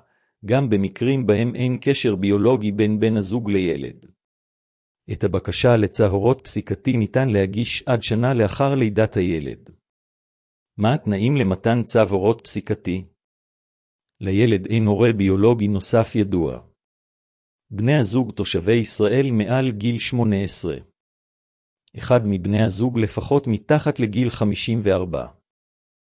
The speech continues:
אם שניהם מעל גיל חמישים וארבע,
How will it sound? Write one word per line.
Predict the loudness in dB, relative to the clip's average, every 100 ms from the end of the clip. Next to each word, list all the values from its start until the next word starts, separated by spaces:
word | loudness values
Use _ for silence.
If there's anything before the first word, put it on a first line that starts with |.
| _ 0
אם | 0
שניהם | 0 -2 0 2 0 0
מעל | 0 2 0
גיל | 0 -2 -2
חמישים | -2 -2 -2 -2
וארבע, | 2 0 0 -2 -2